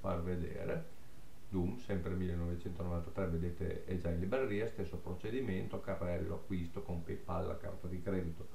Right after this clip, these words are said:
insomma il metodo di pagamento che, eh, preferite, io utilizzo PayPal, e, e quindi ve lo trovate già in giochi posseduti, una vo-,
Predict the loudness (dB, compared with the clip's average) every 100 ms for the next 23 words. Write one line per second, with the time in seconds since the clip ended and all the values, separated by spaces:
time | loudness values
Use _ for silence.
0 | -4 -6 -6 -6 -4 -2 4 4 6 4
1 | 0 2 2 2 2 4 4 2 0 0
2 | 0 0 0 0 0 0 2 2 2 2
3 | 2 2 2 2 2 2 2 2 2 0
4 | 0 0 0 0 0 -2 -4 -4 -4 -4
5 | -4 -4 -4 -2 2 4 4 4 6 8
6 | 10 10 10 8 6 4 6 6 4 4
7 | 6 4 4 6 6 6 4 4 4 4
8 | 2 0 0 0 2 2 2 2 2 2
9 | 4